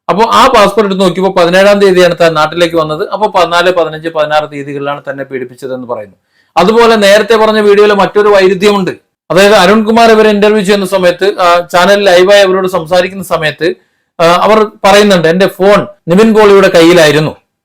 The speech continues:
അതുകൊണ്ട് തന്നെ എനിക്ക് മറ്റു കാര്യങ്ങൾ നടന്നിരുന്നില്ല. പിന്നീട് മേക്ക് മൈ ട്രിപ്പിലൂടെ ആ ഒരു, ആ, ടിക്കറ്റ്, ഫ്ലൈറ്റ് ടിക്കറ്റ് എനിക്ക് ഹസ്ബൻഡ് അയച്ചു തന്നത് കൊണ്ടാണ് പോകുന്നത്." അപ്പോ ആ പോകുന്നത് എങ്ങനെ? അപ്പോ വേറെ ഫോൺ കയ്യിലുണ്ടായിരുന്നു എന്ന്.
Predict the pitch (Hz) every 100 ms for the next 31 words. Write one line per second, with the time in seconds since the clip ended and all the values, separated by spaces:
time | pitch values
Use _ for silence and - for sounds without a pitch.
0 | 143 170 208 202 196 185 180 190 190 180
1 | 165 180 170 170 165 151 160 165 156 135
2 | 113 - _ _ _ - 220 240 226 202
3 | 190 196 220 208 202 208 196 185 190 -
4 | - _ 175 175 185 185 185 180 185 160
5 | 160 151 160 156 - 180 160 147 _ 185
6 | 208 175 151 170 175 185 180 170 170 165
7 | 160 185 190 165 165 175 170 170 165 165
8 | 160 165 160 151 160 147 - _ _ _
9 | _ - 175 214 214 180 233 220 196 190
10 | 185 180 165 175 165 165 185 165 170 165
11 | 151 147 143 131 131 127 107